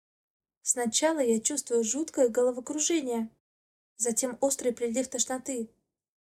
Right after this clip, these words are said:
Следом меня вращает по оси, и я наконец-то могу разодрать глаза. В них будто бы песка насыпали.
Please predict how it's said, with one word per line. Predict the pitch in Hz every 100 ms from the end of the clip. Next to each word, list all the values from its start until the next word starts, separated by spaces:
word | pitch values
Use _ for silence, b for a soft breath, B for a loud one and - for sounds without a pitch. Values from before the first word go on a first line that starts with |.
| _ -
Следом | - 233 262 285 233 220 _ _ _ _
меня | 262 254
вращает | 240 247 - 262 233
по | 269
оси, | 269 - 302 233 220 _ _ _ _ _ _
и | 240
я | 240
наконец-то | 226 226 233 247 262 -
могу | 269 240 240
разодрать | 240 247 233 226 -
глаза. | 254 247 233 214 _ _ _ _ _ _ _ -
В | 220
них | 254 -
будто | 262 240 240
бы | 254
песка | 294 - 294
насыпали. | 247 233 269 233 220 214